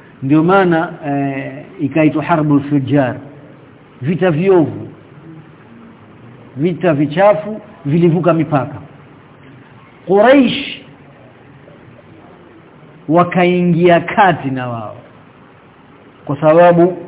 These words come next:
waliopigwa ni Banu Kinana, mmoja katika ndugu zao, koo ambazo ni ndugu.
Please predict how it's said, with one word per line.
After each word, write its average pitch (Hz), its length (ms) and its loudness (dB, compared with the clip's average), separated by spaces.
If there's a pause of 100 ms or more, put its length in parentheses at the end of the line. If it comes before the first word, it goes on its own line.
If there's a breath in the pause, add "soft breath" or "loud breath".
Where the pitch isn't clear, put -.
(100)
waliopigwa 180 640 2
ni 180 300 0 (340)
Banu 156 340 0
Kinana, 180 580 0
mmoja 170 420 2
katika 151 360 -2
ndugu 151 340 2
zao, 131 500 0
koo 180 400 2
ambazo 165 340 4
ni 165 120 0
ndugu. 156 400 0